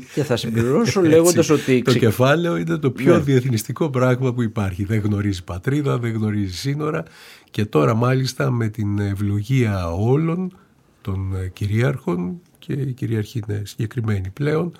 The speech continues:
Speaker 2: μιας και άλλοι χάσανε και δεν έχουν αντικατασταθεί από κάποιους συνεχιστές με κάποιο τρόπο, έτσι, είναι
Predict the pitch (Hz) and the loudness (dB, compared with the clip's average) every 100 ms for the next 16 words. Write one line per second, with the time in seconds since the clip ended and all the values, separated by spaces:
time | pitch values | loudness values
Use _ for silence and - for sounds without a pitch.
0 | _ - 107 - 104 98 87 127 123 - | _ -10 -10 -6 -6 -6 -2 -2 -2 -4
1 | 170 202 - _ _ _ _ 107 110 110 | -6 -6 -12 _ _ _ _ -2 0 2
2 | 117 123 _ - 113 104 98 98 98 - | -2 -4 _ -4 -4 -2 -2 -2 -4 -4
3 | 104 90 92 95 - 101 - - - _ | -4 -4 -6 -6 -6 -10 -12 -14 -20 _
4 | _ - - 104 - - 139 175 - - | _ -10 -6 -4 -6 -2 0 0 -4 -10
5 | - - 107 98 - 165 160 190 - - | -10 -8 -8 -8 -6 -6 -6 -8 -10 -20
6 | - - - - _ - 165 - 110 - | -20 -20 -20 -20 _ -8 -6 -6 -8 -6
7 | 147 175 190 202 | -4 -2 -4 -6